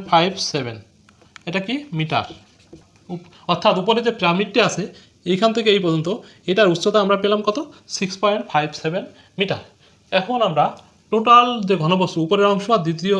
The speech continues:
নিচের অংশ, টোটাল ঘনবস্তুর আয়তনটা বের করবো। ঠিক আছে, তো যেহেতু জায়গা নেই আমি এখান থেকে মুছে ফেলতেছি। অতএব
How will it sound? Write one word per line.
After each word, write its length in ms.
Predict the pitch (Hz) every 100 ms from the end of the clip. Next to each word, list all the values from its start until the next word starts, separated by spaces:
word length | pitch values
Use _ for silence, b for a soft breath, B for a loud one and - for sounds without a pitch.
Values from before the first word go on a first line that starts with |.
| -
নিচের 200 | 185 247 190
অংশ, 120 | 143 190 - B B -
টোটাল 240 | 196 214 160
ঘনবস্তুর 440 | 170 175 175 247 - - b b b _ _ _ _ - 196
আয়তনটা 320 | 226 233 208
বের 120 | 147 143
করবো। 160 | 123 123
ঠিক 80 | 240
আছে, 120 | 262 117 -
তো 40 | 165
যেহেতু 180 | 185 196
জায়গা 180 | 165 175 226
নেই 100 | 196 - 170
আমি 80 | 165
এখান 120 | 185
থেকে 140 | 190 311 - -
মুছে 180 | 156 156
ফেলতেছি। 300 | 123 120 - 127 -
অতএব 380 | 156 170 170 175